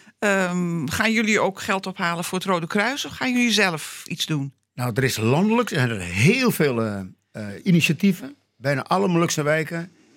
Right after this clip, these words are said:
Speaker 2: in alle achtenvijftig wijken zijn allemaal, eh, initiatieven. En, eh, de meeste gaan ook naar het, eh, naar het Rode Kruis. Sommige gemeenten die, die bereid zijn, gemeenten, dus de, de raad, die bereid zijn geld te storten, die zeggen: "Wij storten het wel naar het, eh, Rode Kruis."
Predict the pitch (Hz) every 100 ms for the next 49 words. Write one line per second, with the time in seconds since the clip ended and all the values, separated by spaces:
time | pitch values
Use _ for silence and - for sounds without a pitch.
0 | _ - 233 160 - - - - - 139
1 | 127 139 131 123 123 120 131 113 107 98
2 | - 147 - 131 170 151 202 - _ _
3 | _ _ _ - 113 104 98 98 - 110
4 | 175 147 156 135 123 120 110 - 107 110
5 | 113 143 147 - 143 208 - _ _ _
6 | - 147 127 113 123 139 139 135 117 117
7 | 104 - _ _ _ 113 117 107 95 131
8 | 139 - 131 117 110 127 123 110 92 107
9 | 104 98 117 117 123 147 - _ _ _
10 | _ _ _ _ 120 117 101 123 127 -
11 | 110 101 139 123 - - 131 131 110 120
12 | 107 117 - 131 117 120 117 113 107 -
13 | 104 98 - 110 123 110 139 98 90 -